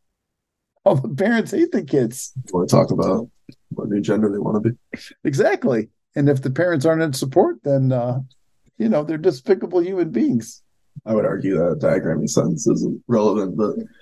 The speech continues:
Speaker 2: that's just me after college. <laughs>
Speaker 1: Uh, you know, you wouldn't be alone in, in that argument. There's many people that would say they're not relevant.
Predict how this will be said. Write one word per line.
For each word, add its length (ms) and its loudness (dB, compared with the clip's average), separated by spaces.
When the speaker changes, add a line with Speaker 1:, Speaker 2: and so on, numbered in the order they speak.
Speaker 2:
that's 200 0
just 180 -4
me 100 2
after 200 -4
college. 500 0
<laughs> 40 6
Speaker 1:
Uh, 400 0
you 200 0
know, 100 2
you 240 2
wouldn't 240 0
be 100 2
alone 540 0
in, 320 0
in 180 0
that 200 0
argument. 460 0
There's 220 -2
many 240 0
people 360 -2
that 160 0
would 120 -4
say 200 2
they're 160 0
not 200 0
relevant. 460 0